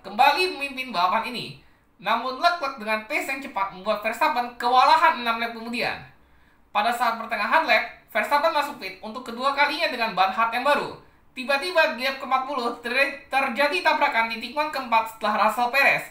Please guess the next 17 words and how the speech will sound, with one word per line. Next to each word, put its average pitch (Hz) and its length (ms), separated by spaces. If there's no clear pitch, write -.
Kali 302 360
ini, 269 160
Pierre 285 320
Gasly 311 360
menabrak 247 320
Sebastian 277 560
Vettel, 277 320
sehingga 214 480
Gasly 269 520
mendapat 202 360
penalti, 233 440
penalti 254 520
lima 269 200
detik 311 320
atas 160 320
insiden 190 360
ini. 185 320